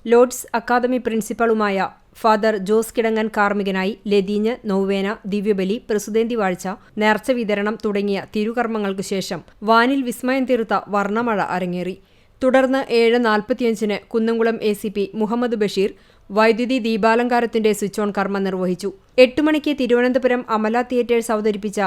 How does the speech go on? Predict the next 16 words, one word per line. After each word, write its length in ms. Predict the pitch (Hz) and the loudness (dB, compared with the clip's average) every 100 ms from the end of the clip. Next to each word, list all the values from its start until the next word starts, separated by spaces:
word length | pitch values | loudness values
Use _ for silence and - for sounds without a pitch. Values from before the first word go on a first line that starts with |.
| - - - | -4 -16 -2
ഫറവോ 400 | 254 254 262 285 | 4 4 4 2
രാജാവ് 540 | 277 254 233 233 220 214 | 0 0 0 0 2 -2
ബൈബിൾ 380 | 190 208 202 226 | 0 -2 0 -2
നാടകം 400 | 226 226 214 185 - | -2 -2 -2 -6 -6
അരങ്ങേറി. 480 | 185 185 185 185 - _ 190 | -4 -4 -4 -4 -8 _ -2
വ്യാഴാഴ്ച 500 | 202 202 214 233 247 | 2 2 2 0 -2
രാവിലെ 380 | 240 233 226 - | -4 -2 -2 -2
ആറ് 220 | 202 196 | -2 -2
മുപ്പതിന് 640 | 220 214 220 214 202 - | -2 -4 -4 -2 -4 -4
നവവൈദികൻ 600 | 202 214 233 240 220 220 | -4 -2 0 -2 -2 -2
ഫാദർ 380 | 220 - 208 214 | -2 -2 0 0
ജിജോ 500 | 202 185 202 226 233 | -4 -4 -4 -2 -4
എടക്കളത്തൂർ 540 | 208 202 208 202 214 220 | -2 -4 -4 -2 -2 -2
കാർമ്മികനായി 600 | 220 208 208 202 196 185 - | -2 -2 -2 -4 -4 -4 -6
ദിവ്യബലി 480 | 196 196 220 214 180 | -6 -2 -2 0 -2
നടന്നു. 380 | 180 175 185 | -4 -6 -8